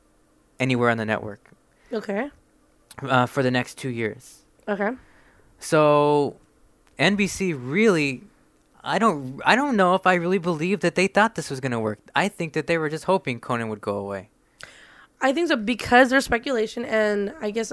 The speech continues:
Speaker 2: today on the Oprah show, it was, it was, um, proven true that Conan has had, been given offers over the years. So it didn't just start in the past two months
Speaker 1: Right.
Speaker 2: or last month. It actually, it was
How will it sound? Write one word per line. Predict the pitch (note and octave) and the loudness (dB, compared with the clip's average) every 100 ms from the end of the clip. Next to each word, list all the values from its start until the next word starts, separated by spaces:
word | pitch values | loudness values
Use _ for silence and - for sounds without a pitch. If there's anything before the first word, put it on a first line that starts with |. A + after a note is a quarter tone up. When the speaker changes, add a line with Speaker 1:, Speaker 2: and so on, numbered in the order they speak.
| - | -10
Speaker 2:
today | G#3+ G#3+ G#3+ - | -4 -2 -2 -4
on | G#3+ G3+ | -4 -2
the | G3 G3+ | -2 -4
Oprah | G#3+ | -4
show, | - G3+ G3 | -4 -2 0
it | G2 | -2
was, | F#2+ G3 - - - _ _ - | -4 -8 -16 -20 -20 _ _ 2
it | A#3+ | 4
was, | A3+ G#3+ | 4 4
um, | G3 F#3+ F#3+ | 2 2 0
proven | A3+ G#3 G3 F#3 | 0 0 0 -2
true | - A#3+ F3+ - _ - | 2 2 2 -4 _ -6
that | - G#3 - - - - _ - - | 2 2 2 -8 -20 -20 _ -20 2
Conan | C4 C4 B3 | 4 4 2
has | A3 D4+ C4+ | -2 -2 -2
had, | B3 G3+ A3 - _ A#3 | 0 -2 -2 -12 _ -6
been | A3 G#3+ | -2 0
given | G#3 G#3 | 0 0
offers | G#3 G3 - G3+ G3 - - | 0 0 0 -2 -2 -6 0
over | B3 B3+ A#3 A3 | 2 2 2 2
the | G3+ | 2
years. | G3+ A#3+ G3 F3+ - | 2 4 4 2 -4
So | A#3+ A#3+ | 0 0
it | B3+ | 0
didn't | C4 C4+ | -2 -4
just | A#3 | -4
start | - G3 D4 - _ _ _ | -2 -4 -6 -20 _ _ _
in | A3+ | -2
the | G#3+ | 2
past | G#3+ G3 - | 2 0 0
two | G3 | 0
months | F3+ B3 - | 0 -2 0
Speaker 1:
Right. | A#3 - - | 2 4 4
Speaker 2:
or | |
last | G#3 G3+ A3+ | 2 2 -2
month. | G#3 D4 B3+ | -6 -2 2
It | |
actually, | A#3 A3+ - A3+ - _ _ - | 4 4 2 -6 -6 _ _ 0
it | B3+ | 2
was | B3+ | 2